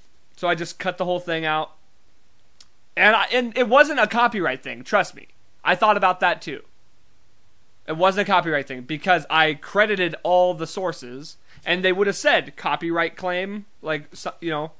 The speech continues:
whatever. They would have, I don't know. So,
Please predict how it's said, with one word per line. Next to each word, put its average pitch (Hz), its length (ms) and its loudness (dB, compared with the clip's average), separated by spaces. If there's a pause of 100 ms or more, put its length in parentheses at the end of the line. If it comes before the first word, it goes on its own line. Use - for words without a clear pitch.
whatever. 160 380 -4 (1120)
They 151 120 -2
would 165 120 0
have, 156 220 -6 (2250)
I 147 80 -2
don't 170 100 -2
know. 226 140 -8 (760)
So, 139 460 -2